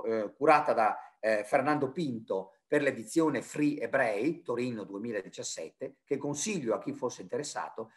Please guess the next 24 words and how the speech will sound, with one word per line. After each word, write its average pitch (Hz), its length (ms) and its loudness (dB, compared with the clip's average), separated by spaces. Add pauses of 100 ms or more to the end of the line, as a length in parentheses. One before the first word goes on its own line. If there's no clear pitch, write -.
(120)
perché 135 240 6
è - 20 8
un 127 140 2
primo 135 600 0 (220)
serio 147 520 6
tentativo, 113 760 -2 (220)
eh, 107 220 0
per 160 160 8
il 127 100 2
pubblico 143 360 2
italiano 110 560 2
di 123 80 -8
fornire 117 580 -2
un'educaz-, 117 640 -4
di 120 100 -6
un'ed-, 131 320 -2
un'edizione 139 540 -2
critica 92 400 -10
del 82 120 -12
Mein 82 200 -16
Kampf. - 240 -20 (880)
Nel 233 180 8
Mein 202 240 4
Kampf 127 720 2